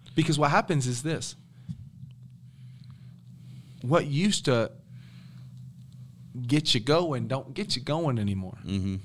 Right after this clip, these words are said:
Speaker 1: Going to the, to the stuff that you couldn't imagine.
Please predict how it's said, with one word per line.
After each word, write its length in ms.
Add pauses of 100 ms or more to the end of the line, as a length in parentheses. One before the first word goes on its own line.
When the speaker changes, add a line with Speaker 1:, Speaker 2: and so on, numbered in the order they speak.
(1500)
Speaker 1:
Going 260
to 60
the, 180 (360)
to 100
the 120
stuff 300
that 80
you 100
couldn't 220
imagine. 640